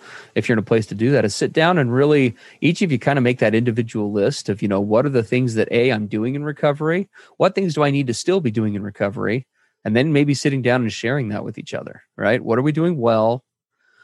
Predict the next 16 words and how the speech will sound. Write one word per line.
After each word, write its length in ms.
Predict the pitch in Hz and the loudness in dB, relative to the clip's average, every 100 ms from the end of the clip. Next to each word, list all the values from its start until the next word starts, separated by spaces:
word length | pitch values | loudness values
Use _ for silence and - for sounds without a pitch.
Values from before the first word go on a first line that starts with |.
| _ - | _ -6
But 60 | 113 | 0
where 360 | 120 131 131 | 4 4 4
else 300 | 107 143 131 | 4 0 -2
could 180 | - 120 | -8 -6
we 120 | 120 | -6
be 140 | 113 110 | -6 -8
taking 420 | - 120 113 101 | -8 -8 -8 -8
ownership? 560 | 110 101 98 - - - _ _ - | -8 -10 -12 -10 -12 -12 _ _ -6
Because 240 | 196 208 | -2 2
we're 100 | 226 | 4
all 160 | 254 196 | 4 2
vulnerable 460 | 123 117 101 98 | 2 0 0 -4
to 100 | 92 | -4
this, 300 | 98 98 - | -2 -2 0
right? 240 | 107 107 - | 2 2 2
I, 140 | 120 | 0